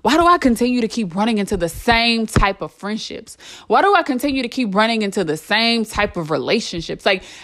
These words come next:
everything will make sense. Once you learn your lesson, then you'll see it. Period. So, I guess for me, again, like I said, as a grown woman, um,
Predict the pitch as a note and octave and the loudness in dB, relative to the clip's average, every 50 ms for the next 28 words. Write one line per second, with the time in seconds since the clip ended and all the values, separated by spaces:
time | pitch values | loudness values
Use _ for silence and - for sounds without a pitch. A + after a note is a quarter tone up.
0 | - _ _ C#4+ D#4+ F4+ G4 G4 F#4+ F4 D#4+ D4+ C#4+ C4 C4 C4 B3+ - - C4 | -20 _ _ 0 2 4 2 2 2 0 0 0 0 2 2 0 0 0 -4 -6
1 | A3+ G3 - A3+ D4+ F4+ - F#4+ F#4+ E4 D#4+ D#4 C#4+ C4+ C4 C4+ C#4+ D4+ C#4+ C4 | -6 -4 0 0 0 0 0 -2 0 0 0 0 2 2 2 2 0 -2 -2 -4
2 | A3+ A3+ A3+ A3 A3+ A#3 A3+ - - - - - _ _ _ _ _ _ _ _ | -4 -2 -2 -2 -2 -4 -4 -4 -8 -8 -8 -14 _ _ _ _ _ _ _ _
3 | _ _ _ - - A#3+ F3+ - - - - _ _ - _ _ _ - - F4 | _ _ _ 0 0 0 0 -2 -6 -12 -14 _ _ -20 _ _ _ 0 2 4
4 | D#4 C#4+ C4 C4+ C4+ - _ _ _ _ _ _ _ _ _ _ _ _ _ _ | 4 4 2 0 -6 -10 _ _ _ _ _ _ _ _ _ _ _ _ _ _
5 | _ - - _ _ _ _ _ _ _ _ _ _ _ _ _ _ _ _ _ | _ -20 -20 _ _ _ _ _ _ _ _ _ _ _ _ _ _ _ _ _
6 | _ _ _ _ - - - - - - - D#4+ F4 C4+ F4 F4 F4+ - - E4+ | _ _ _ _ -6 -4 -2 -2 -2 0 0 0 0 2 0 0 -2 -2 -4 -4
7 | F4+ D#4+ C#4+ C#4+ C4+ B3+ A#3 A3+ A3+ C4 B3+ - _ - - A3+ A#3 A3+ B3 A#3+ | -2 0 0 0 0 0 -2 -2 -4 -6 -10 -12 _ -4 -4 -2 0 2 2 2
8 | A3+ A3+ A3 A3 G#3+ G#3 A3+ A3 A3+ - A#3 A3+ A3 G3+ G3+ F#3 - A3 G#3+ G#3 | 4 2 2 2 2 2 0 0 2 2 4 4 4 2 0 -4 0 2 4 4
9 | G#3+ G#3+ G3+ F#3+ F#3+ F#3+ F#3 F#3 F3+ F#3+ - - - - - - - - - F#3+ | 4 4 4 2 2 2 0 0 -2 -4 -8 -14 -20 -20 -20 -20 -4 0 2 4
10 | G3 F#3 F3+ F3+ F3 F3 F3 F3 F3 F3+ | 6 6 6 4 2 0 -4 -8 -10 -12